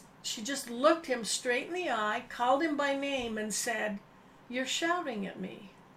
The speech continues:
And he immediately stopped. He just, she just brought it to his attention. He walked on past her, muttering to himself, but he stopped. Just taking that step made a huge difference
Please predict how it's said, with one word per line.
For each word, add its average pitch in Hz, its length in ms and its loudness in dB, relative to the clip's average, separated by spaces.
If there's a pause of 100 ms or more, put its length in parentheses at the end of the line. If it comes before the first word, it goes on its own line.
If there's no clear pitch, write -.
(760)
And 226 160 -4
he 262 180 0
immediately 240 560 0
stopped. - 600 0 (260)
He 226 140 -10
just, 269 180 -4
she 330 200 2
just 330 280 -2
brought 214 320 4
it 330 120 2
to 330 80 -4
his 330 220 0
attention. 302 640 -2 (800)
He 226 280 -2
walked 214 500 2
on 294 280 2
past 302 400 0
her, 254 160 0
muttering 277 500 2
to 233 180 -6
himself, 214 600 -4
but 254 140 -2
he 254 180 -10
stopped. - 720 -2 (520)
Just 302 720 2 (460)
taking 277 420 0
that 233 280 -2
step - 580 -4
made 220 160 -6
a 220 40 -8
huge 214 460 -8
difference 208 600 -8